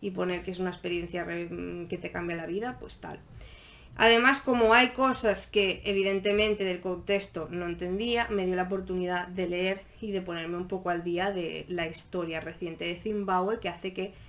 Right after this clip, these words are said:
entiendas más lo que está pasando y que yo recomiendo y que es muy fácil de buscar.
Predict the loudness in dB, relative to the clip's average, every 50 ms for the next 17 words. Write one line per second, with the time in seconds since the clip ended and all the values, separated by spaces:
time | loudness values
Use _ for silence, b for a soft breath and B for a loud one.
0 | B B B B B B -20 -20 -20 -16 -16 -16 -16 -16 -20 -8 -4 -4 -2 0
1 | 2 2 2 4 4 4 2 2 2 0 0 2 4 4 4 2 0 -4 -8 -4
2 | 0 0 0 0 0 -2 -2 -4 -4 -2 -2 -2 -2 -4 -8 -8 -6 -6 -4 -4
3 | -2 -2 -4 -4 -4 -6 -8 -6 -6 -8 -6 -6 -8 -6 -6 -6 -6 -8 -6 -6
4 | -6 -6 -6 -6 -6 -6 -8 -8 -8 -10 -12 -12 -12 -12 -10 -8 -8 -8 -8 -10
5 | -12 -16 -18 -18 -18 -18